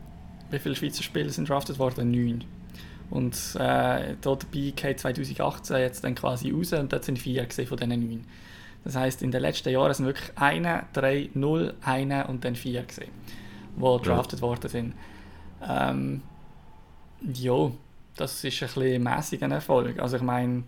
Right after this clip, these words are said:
Speaker 1: Deutschland hat elf, Slowakei hat fünfzehn. Klar, nachher kommen dann die grossen Kaliber, aber ich glaub trotzdem, also ein bisschen höher müsste die Zahl schon sein. Was mich noch würd wundern, ist, wenn du noch würdest schauen, welche Spieler den Weg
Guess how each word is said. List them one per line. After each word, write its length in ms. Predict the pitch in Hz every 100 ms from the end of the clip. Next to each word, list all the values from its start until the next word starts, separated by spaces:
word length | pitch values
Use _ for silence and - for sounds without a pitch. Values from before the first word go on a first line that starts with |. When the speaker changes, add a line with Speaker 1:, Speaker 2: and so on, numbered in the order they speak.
| - - -
Speaker 1:
Deutschland 480 | 151 151 143 139 131
hat 120 | 123
elf, 380 | - 135 156 170 - - -
Slowakei 500 | 135 131 127 135 135
hat 100 | 135
fünfzehn. 600 | - 143 - - 135 135 135 - - - - - - - -
Klar, 360 | - 127 120 120 -
nachher 240 | 131 127
kommen 160 | 123 123
dann 160 | 120
die 60 | 120
grossen 340 | - 139 - -
Kaliber, 480 | 127 135 131 135
aber 300 | - 123 123 - - - - -
ich 100 | -
glaub 220 | - 131
trotzdem, 600 | - 143 - - 139 143
also 340 | - 127 127 123
ein 80 | 120 - - - - - -
bisschen 360 | - - -
höher 260 | 131 156 151
müsste 300 | 139 139 -
die 100 | 139
Zahl 300 | - 135 127
schon 100 | 165
sein. 320 | 160 185 196 - - - - -
Was 160 | 127 120
mich 160 | 147
noch 100 | 147
würd 180 | 139 139
wundern, 340 | 143 151 139 135
ist, 400 | 139 139 127 -
wenn 140 | 127
du 80 | 127
noch 120 | 123
würdest 220 | 127 127
schauen, 320 | 131 135 131 123
welche 220 | 127 127
Spieler 420 | - 127 127 127
den 160 | 123 120
Weg 320 | 120 123